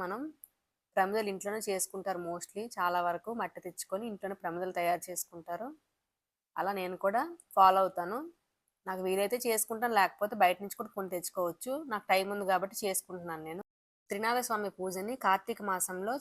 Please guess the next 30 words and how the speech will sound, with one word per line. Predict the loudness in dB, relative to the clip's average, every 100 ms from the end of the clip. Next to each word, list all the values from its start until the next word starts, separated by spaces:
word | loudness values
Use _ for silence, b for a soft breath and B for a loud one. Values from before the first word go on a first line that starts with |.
| 0
చేసుకుంటారు. | -2 -2 -6 -2 -2 0 0
ఏదో | 2 2
ఒక | 2 0
ఆదివారం | 2 0 -2 -2 -6
మనకు | -6 -8
కుదిరినప్పుడు | -8 -4 -6 -6 -4 -4 -4 _ _ _ _ 4
ఆ | 6
వారం | 6 4 -2
మనం | -4 -2
చేసుకోవచ్చు. | -2 0 0 -2 -4 -6 -2
నాకు | -2 -2 0
ఈ | 4
వారం | 4 2 -4
కుదిరింది | -4 -4 -2
కాబట్టి | -2 -2 2
లాస్ట్ | 4 2 0
వారం | -2 -2 -6
చేసుకుంటున్నాను. | -6 -6 -8 -12 -8 -8 -4 6
లాస్ట్ | 8 6 2
ఇయర్ | 0 0
అయితే | 0 -4
నేను | -4 -4
ఫస్ట్ | -4 0 2
వారమే | 2 0
చేసేసుకున్నాను. | -4 -4 -4 -8 -8 -8 -8 -12 _ _ _ _ _ 0
మన | 2 2
వీలుని | 0 2 2
బట్టి | 2
మనం | 0 -2 0
చేసుకోవచ్చు. | -2 2 2 2 -2 -2